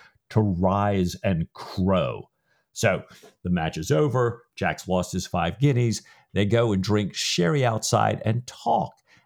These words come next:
And Jack says, "You know, that bird didn't really want to fight." And Stephen says, "Yeah, but he was a game bird nonetheless." He says, "You know, why, why did you bet on him?"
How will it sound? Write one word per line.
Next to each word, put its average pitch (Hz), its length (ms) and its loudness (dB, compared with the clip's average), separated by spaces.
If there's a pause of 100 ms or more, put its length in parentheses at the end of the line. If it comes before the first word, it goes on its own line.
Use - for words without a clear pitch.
And 101 120 0
Jack 107 220 2
says, 95 220 0
"You 127 60 2
know, 123 340 0
that 101 240 -2
bird 101 260 2 (100)
didn't 117 320 0
really 98 420 2
want 80 340 -4
to 87 80 -4
fight." 64 400 -8 (520)
And - 80 -6
Stephen 90 280 0
says, 85 240 0
"Yeah, 139 180 2
but - 420 -2
he 120 160 -4
was 127 200 -2
a 117 40 0
game 110 460 0
bird 139 400 2
nonetheless." 131 640 0 (160)
He - 80 -14
says, 117 220 -10
"You 170 60 2
know, 135 120 0
why, 220 320 -10
why - 160 -6
did 190 160 -2
you 185 80 0
bet 214 280 -2
on - 180 -2
him?" - 160 -12